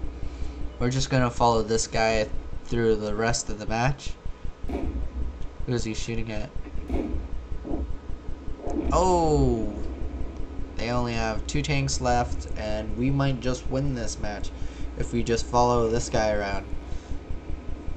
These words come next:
Because we already know I've been destroyed, I'm down, I'm out.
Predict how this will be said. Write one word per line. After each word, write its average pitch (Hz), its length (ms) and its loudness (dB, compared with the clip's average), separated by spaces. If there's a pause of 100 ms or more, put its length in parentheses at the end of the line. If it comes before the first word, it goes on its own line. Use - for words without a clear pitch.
(520)
Because 120 380 2
we 127 180 4
already 143 240 6
know 131 200 6
I've 113 180 2
been 117 160 2
destroyed, 110 420 0
I'm 107 260 -2 (280)
down, 110 300 0
I'm 104 120 -2
out. 107 260 -2